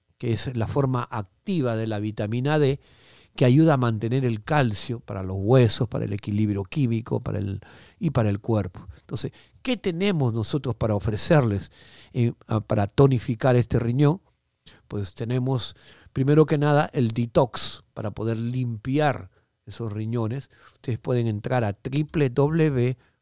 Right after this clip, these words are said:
matos médico group punto com. Pueden ordenar a través ahí donde dice shop,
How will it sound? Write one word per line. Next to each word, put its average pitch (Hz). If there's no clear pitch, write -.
matos 117
médico 117
group 113
punto 127
com. 175
Pueden 139
ordenar 135
a 131
través 117
ahí 127
donde 120
dice 127
shop, 139